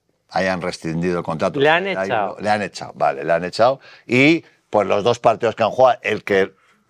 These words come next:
Speaker 1: provocó definitivamente su marcha, que fue que le metieron un palizón el último equipo de la Euroliga,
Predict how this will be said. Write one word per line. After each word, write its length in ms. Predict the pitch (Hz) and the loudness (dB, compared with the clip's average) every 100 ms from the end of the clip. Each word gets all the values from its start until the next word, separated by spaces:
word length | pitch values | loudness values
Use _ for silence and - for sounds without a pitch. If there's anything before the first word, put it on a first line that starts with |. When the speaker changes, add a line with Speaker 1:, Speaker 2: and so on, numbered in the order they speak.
| _ - | _ -2
Speaker 1:
provocó 560 | 95 92 90 104 104 | 0 2 2 2 2
definitivamente 1500 | 104 98 101 110 101 113 110 107 95 110 104 104 104 101 104 98 | 2 0 0 -4 2 2 2 0 0 2 4 4 4 2 2 0
su 220 | - 117 | 0 2
marcha, 420 | 127 131 - - | 2 2 2 2
que 160 | - 90 | 0 -2
fue 300 | - 95 87 | 0 0 0
que 120 | 85 | -4
le 100 | 78 | -4
metieron 320 | 78 92 90 | -4 -2 -2
un 120 | 95 | 0
palizón 420 | 104 95 95 117 95 | 0 0 2 0 2
el 120 | 85 | -4
último 360 | 92 90 98 95 | -4 -2 0 0
equipo 220 | 101 104 | 2 2
de 40 | 107 | 4
la 40 | |
Euroliga, 480 | 107 110 120 135 | 4 4 2 2